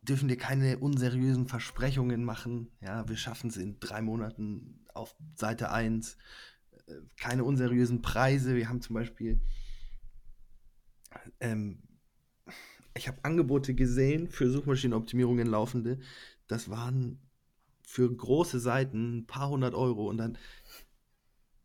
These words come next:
sag ich mir, wie, wie kann das funktionieren? Wie kann das für den Betrag, wie kann das was bringen? Wo, wo wollen die Links einkaufen? Wo wollen die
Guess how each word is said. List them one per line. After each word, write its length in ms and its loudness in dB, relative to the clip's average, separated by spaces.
sag 260 -2
ich 180 -4
mir, 280 2
wie, 280 -2
wie 120 -10
kann 220 -4
das 120 0
funktionieren? 460 -2
Wie 120 -2
kann 260 -2
das 300 -2
für 540 -6
den 240 4
Betrag, 580 -2
wie 60 -2
kann 160 -2
das 140 0
was 160 -6
bringen? 340 -2
Wo, 260 0
wo 180 0
wollen 200 2
die 120 0
Links 340 0
einkaufen? 640 -6
Wo 120 0
wollen 220 2
die 180 -2